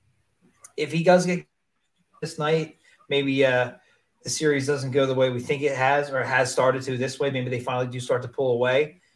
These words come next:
It's hard to say. Um, there's definitely something for the first two games, but I think he's starting to come out of it a little bit. Um, but this talent and skill is still there. They're just over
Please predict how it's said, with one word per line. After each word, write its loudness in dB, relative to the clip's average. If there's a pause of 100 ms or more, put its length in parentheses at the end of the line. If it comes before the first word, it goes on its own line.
It's -20
hard 2
to -8
say. -4 (300)
Um, -4 (1000)
there's 2
definitely 4
something 0
for -6
the -8
first 0
two -6
games, -6
but -2
I 0
think -6
he's -8
starting -2
to -20
come -8
out -2
of -6
it -6
a -8
little -10
bit. -6 (400)
Um, -4 (140)
but -6
this -6
talent 0
and -6
skill 2
is -4
still 2
there. -2
They're -2
just -10 (200)
over 2